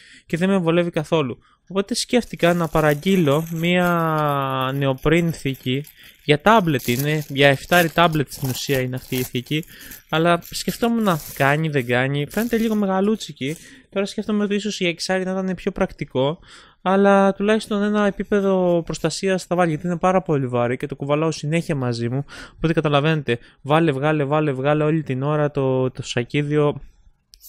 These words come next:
στο οποίο το έχω μέσα, μπορεί να χτυπηθεί και να τραυματιστεί. Πρακτικό, λίγο μεγαλούτσικο από ό,τι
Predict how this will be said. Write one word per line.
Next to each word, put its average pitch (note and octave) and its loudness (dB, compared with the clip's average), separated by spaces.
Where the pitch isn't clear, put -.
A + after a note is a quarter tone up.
στο - -6
οποίο D3+ 4
το D3 2
έχω D#3+ -2
μέσα, D3+ 0
μπορεί D3 0
να D#3 0
χτυπηθεί D3 -10
και D3+ -4
να D3+ -2
τραυματιστεί. C#3+ 0
Πρακτικό, - 0
λίγο A3+ 4
μεγαλούτσικο F#3 4
από D3 2
ό,τι D3 0